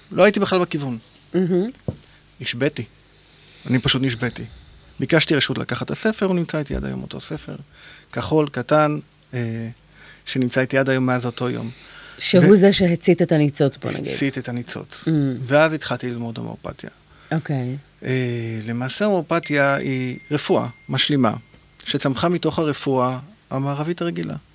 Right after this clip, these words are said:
Speaker 1: אבל מה שמייחד את ההומאופתיה, שיש לוגיקה מאוד מאוד מובנית מאחוריה,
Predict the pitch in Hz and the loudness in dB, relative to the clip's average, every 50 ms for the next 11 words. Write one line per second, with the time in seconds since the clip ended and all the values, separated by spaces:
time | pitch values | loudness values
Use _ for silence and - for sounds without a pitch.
0 | _ _ _ _ - - - - - - - - - - - _ - _ - 139 | _ _ _ _ -20 -20 -20 -20 -20 -20 -20 -20 -20 -20 -20 _ -20 _ -4 -2
1 | 127 139 139 139 175 196 - 233 208 180 160 151 - - 175 - 175 160 147 139 | 0 0 0 0 0 0 0 0 0 -2 -2 -2 -2 -4 -4 -2 -2 -2 -2 -2
2 | - 151 156 165 147 - - 135 139 143 - - - - _ - 135 135 143 147 | -2 -2 -2 -2 -4 -4 -2 -2 -2 -2 -4 -4 -6 -10 _ -6 -4 -2 -2 -2
3 | 151 156 143 - 151 143 139 123 - - 139 147 160 - - 175 175 170 151 139 | -2 -4 -2 -2 0 0 -2 -4 -8 -8 -6 -6 -6 -4 0 2 2 4 4 2
4 | 139 135 135 131 131 127 117 110 123 127 123 113 - 123 120 - - 117 113 113 | 2 0 0 -2 -2 -4 -4 -4 -4 -4 -4 -4 -6 -8 -6 -6 -8 -8 -8 -10